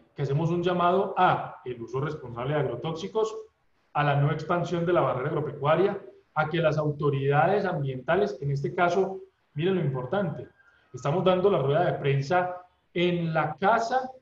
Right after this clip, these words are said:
de la autoridad ambiental regional. Porque si la hacemos desde ahí, estamos mandando un mensaje muy positivo a la comunidad, diciendo es que la autoridad ambiental apoya esta investigación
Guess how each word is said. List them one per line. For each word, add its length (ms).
de 160
la 80
autoridad 680
ambiental 760
regional. 600
Porque 300
si 140
la 100
hacemos 420
desde 380
ahí, 440
estamos 380
mandando 420
un 100
mensaje 480
muy 420
positivo 520
a 40
la 120
comunidad, 580
diciendo 400
es 80
que 100
la 80
autoridad 520
ambiental 500
apoya 580
esta 220
investigación 880